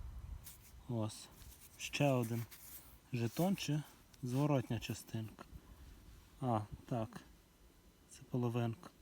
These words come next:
Ось так він був розрубаний, С С. Буду шукати інші фрагменти, можливо, ще є. Так, шукаємо по пазлах. Є третій фрагмент, ще шматочок, і буде у нас,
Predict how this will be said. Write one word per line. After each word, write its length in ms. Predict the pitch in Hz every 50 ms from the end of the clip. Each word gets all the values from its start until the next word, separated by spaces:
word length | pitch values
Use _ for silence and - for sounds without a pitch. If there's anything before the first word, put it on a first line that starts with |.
| - - - - - - - - - - -
Ось 120 | 120 -
так 240 | - 131 117 - -
він 120 | 131 120
був 140 | 117 123 120
розрубаний, 680 | 120 123 113 123 131 170 196 185 185 180 165 151 143
С 180 | 135 - - -
С. 300 | 143 139 139 - - - - - - - - - - - - - - - - - - - - - - - - - - - - - - -
Буду 180 | 135 165 196
шукати 600 | 175 - - 156 - - 156 165 160 - - 180 156 147 - - - -
інші 280 | 160 147 143 - - 156
фрагменти, 680 | - - 165 135 143 143 131 131 131 - - 135 117 -
можливо, 440 | 139 131 120 113 117 123 135 143 151
ще 220 | - - - 160 147
є. 240 | 123 117 117 113 - - - - - - - - - - - - - - - - _ _ - _ - - - - - - -
Так, 260 | - 127 110 104 -
шукаємо 360 | - - 120 - 147 151 151 143 -
по 100 | 151 131
пазлах. 520 | - - 147 127 110 101 107 101 - -
Є 120 | 127 131 -
третій 340 | - - 135 123 - -
фрагмент, 520 | 127 - - 127 110 101 135 139 151 160 -
ще 300 | - - - - 139 123
шматочок, 720 | - - 127 117 - - 160 170 165 - - 117 - - -
і 40 |
буде 220 | 120 123 139 131 131
у 40 | 123
нас, 280 | 123 120 - - -